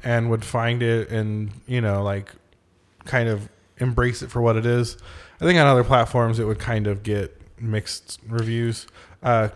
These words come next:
because there's another, you know, like Control, which I didn't really have a story on, but it, other than that, didn't sell as well. Um, you know,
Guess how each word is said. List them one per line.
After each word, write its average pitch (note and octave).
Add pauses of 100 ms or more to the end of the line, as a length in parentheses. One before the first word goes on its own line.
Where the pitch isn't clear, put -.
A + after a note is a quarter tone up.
because C3
there's C#3
another, D3
you C3+
know, G#2+
like C#3+
Control, A2 (420)
which - (240)
I A#2
didn't C3+
really A#2
have A#2
a G#2
story G#2
on, G2
but G#2 (120)
it, G#2+ (320)
other A2+
than G#2+
that, G#2
didn't G#2
sell G#2
as F#2+
well. F#2+ (360)
Um, G#2+ (400)
you D3
know, G#2